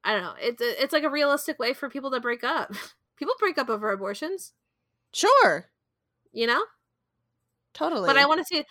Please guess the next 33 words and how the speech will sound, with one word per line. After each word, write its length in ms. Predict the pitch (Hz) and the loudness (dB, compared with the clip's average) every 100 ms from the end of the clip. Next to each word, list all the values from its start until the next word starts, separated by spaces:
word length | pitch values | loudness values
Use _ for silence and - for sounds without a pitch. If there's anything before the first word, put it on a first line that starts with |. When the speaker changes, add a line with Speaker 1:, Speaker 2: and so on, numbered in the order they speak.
| - - | -10 0
Speaker 1:
but 100 | 285 | 4
I 80 | 294 | 4
wanna 140 | 330 | 4
see 120 | 349 | 2
the 80 | 285 | -2
conversation, 480 | 285 262 262 277 277 | 0 0 0 -4 -4
like, 120 | 233 | -4
what 100 | 226 | -2
I'm 120 | 214 | -2
seeing 260 | 202 240 208 | -4 -6 -6
in 100 | 196 | -6
this 220 | 214 - | -8 -8
book 320 | - 202 233 - | -8 -4 -4 -4
where 180 | 180 | -8
he's 300 | 180 - 196 | -6 -6 -6
like, 320 | 196 180 - _ _ _ _ - | -6 -8 -10 _ _ _ _ -4
"I 420 | 208 226 240 233 208 | 4 6 6 4 2
want 280 | 214 208 - | -2 -2 -4
kids, 560 | - 190 185 185 - - _ _ - | -8 -6 -6 -8 -14 -18 _ _ -8
and 200 | 214 220 | -4 -4
you 120 | 226 | -4
doing 240 | 214 226 208 | -2 0 -2
this 240 | 208 - | -6 -8
lets 240 | 196 - | -8 -8
me 80 | 202 | -8
know 140 | 196 190 | -8 -8
that 120 | 190 | -8
you're 100 | 185 | -8
not 140 | 196 - | -10 -8
really 320 | 185 185 - | -8 -8 -6
on 160 | 185 190 | -6 -4
that 180 | 185 - | -6 -6
page 640 | 214 196 170 - - _ | -6 -4 -8 -14 -18 _